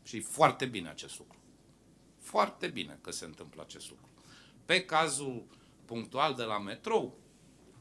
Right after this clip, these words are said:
e o istorie care vine din spate și care nu-i de un an, doi. Cu toții știți, uh, situația, situația Metrorex.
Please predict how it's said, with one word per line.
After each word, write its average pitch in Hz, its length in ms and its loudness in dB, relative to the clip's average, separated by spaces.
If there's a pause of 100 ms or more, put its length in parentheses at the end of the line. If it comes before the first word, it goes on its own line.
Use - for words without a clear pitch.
(2250)
e 185 60 2
o 185 40 8
istorie 104 420 2
care 104 200 -2
vine 107 220 -4
din 98 180 -6
spate 80 600 -6 (640)
și - 120 -6
care 131 240 2
nu-i 127 180 0
de 110 120 -8
un 101 200 -4
an, 98 320 -2
doi. 82 280 -8 (500)
Cu 170 100 -4
toții 113 300 0
știți, - 460 -6
uh, 85 140 -8
situația, 82 1000 -6 (140)
situația 80 1120 -8 (180)
Metrorex. 87 800 -6